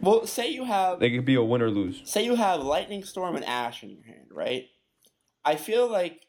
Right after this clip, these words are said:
Speaker 2: Okay.
Speaker 1: you wouldn't Ash the Extravagance because them drawing into back row, it doesn't matter.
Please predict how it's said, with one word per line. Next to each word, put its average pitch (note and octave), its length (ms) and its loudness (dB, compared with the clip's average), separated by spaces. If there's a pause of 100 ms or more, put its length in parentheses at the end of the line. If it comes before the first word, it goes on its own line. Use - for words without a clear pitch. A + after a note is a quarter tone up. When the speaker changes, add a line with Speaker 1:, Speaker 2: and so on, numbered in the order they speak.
(520)
Speaker 2:
Okay. G#2+ 220 0
Speaker 1:
you D3 80 2
wouldn't C#3+ 480 2 (100)
Ash A#2+ 480 -4
the A#2 100 -10
Extravagance A2+ 680 -4
because B2+ 680 -2
them F3+ 240 2
drawing E3+ 240 -2
into E3+ 220 -4
back E3+ 280 -2
row, G3 220 -4
it C3+ 140 -6
doesn't C3 280 2
matter. G2+ 400 -6